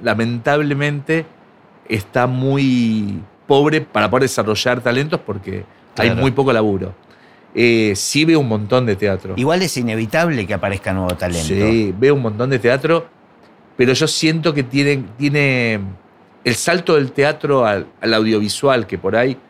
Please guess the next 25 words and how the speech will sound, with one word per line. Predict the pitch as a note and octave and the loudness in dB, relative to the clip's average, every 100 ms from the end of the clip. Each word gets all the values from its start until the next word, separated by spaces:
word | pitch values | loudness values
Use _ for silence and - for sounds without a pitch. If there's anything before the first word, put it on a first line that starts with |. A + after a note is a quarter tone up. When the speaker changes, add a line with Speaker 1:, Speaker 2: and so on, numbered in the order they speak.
| _ - | _ -10
Speaker 1:
es | A#2 | -4
muy | C3 | 2
loco | C3+ B2+ | 2 2
el | A2+ | 2
rebote | A2+ A#2 A#2 | 2 2 2
que | A2 | 0
da, | A#2+ A#2 | 2 0
porque | G#2 F#2+ G2 F2+ - _ _ _ - | -2 -4 -6 -8 -10 _ _ _ -2
para | A2+ A2 | 0 0
que | - C#3 | 0 0
un | E3+ | 2
actor | D#3+ - D3+ D#3 | -2 -2 0 2
de | C#3+ | 2
teatro | B2 B2 C3 | 0 -2 -2
independiente | B2+ A#2+ A#2 A#2+ A2 F#2 | 0 0 0 -2 -2 -2
después | G2 B2 | -2 -2
pueda | C3+ B2 | 0 0
llegar | B2 A#2+ | 2 2
al | A#2+ - | 2 0
teatro | B2 A#2+ C3 B2+ B2 - - - | 0 0 0 -2 -2 -20 -20 -4
más | B2+ C3+ | -4 0
comercial, | B2+ A#2 A2 C#3 C#3 D3+ - - - | 0 0 0 0 0 0 -8 -20 -4
es | C#3 | 0
necesario | C#3+ C#3 B2+ C#3 C3+ C#3+ - | 0 0 -2 0 2 0 2
que | C3+ C#3+ | 2 2